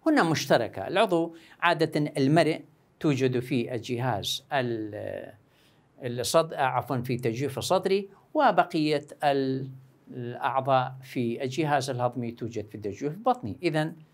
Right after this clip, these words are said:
عادة الجهاز الهضمي توجد في التجويفين، منها المرئ توجد في التجويف الصدري، وبقية الأجزاء منها توجد في التجويف البطني.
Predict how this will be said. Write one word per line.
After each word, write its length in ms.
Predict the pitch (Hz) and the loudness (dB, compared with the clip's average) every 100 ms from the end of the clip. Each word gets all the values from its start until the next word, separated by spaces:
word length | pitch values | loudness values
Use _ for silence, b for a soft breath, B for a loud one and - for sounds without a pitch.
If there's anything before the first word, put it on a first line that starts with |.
| b b _ _ _ _ | b b _ _ _ _
عادة 520 | 151 135 127 131 120 117 - - _ _ _ - | 2 2 2 -2 -4 -6 -14 -20 _ _ _ -6
الجهاز 500 | 120 120 127 151 131 | -2 2 4 4 4
الهضمي 640 | 131 107 143 175 202 233 240 - _ _ _ _ _ _ _ _ - | -2 -2 -2 0 -2 -2 -6 -18 _ _ _ _ _ _ _ _ -2
توجد 600 | 143 120 120 120 117 117 - | 0 0 -2 -6 -8 -8 -8
في 440 | 120 120 120 135 - - | -4 -2 -4 -8 -14 -10
التجويفين، 760 | 113 110 123 117 113 - 98 - _ _ | -8 -2 -2 0 -4 -4 -6 -8 _ _
منها 480 | 131 127 113 113 131 - | -2 0 0 -2 -4 -4
المرئ 340 | 110 147 147 | 0 2 2
توجد 280 | - 120 110 | 0 -4 -6
في 120 | - | -6
التجويف 380 | 208 180 - 143 | -2 -2 -2 -6
الصدري، 500 | - 143 131 131 131 B B B _ - | -2 -2 -2 -4 -4 B B B _ -6
وبقية 600 | 196 143 - 127 120 120 - | -2 -2 -2 -2 -2 -4 -6
الأجزاء 440 | 120 120 110 120 110 | -4 -4 -4 -4 -4
منها 220 | 107 107 | -8 -10
توجد 320 | - 107 107 | -10 -10 -10
في 140 | - | -10
التجويف 540 | 98 101 98 104 101 - - | -8 -6 -6 -8 -10 -8 0
البطني. 440 | 175 123 92 - | 0 2 -4 -6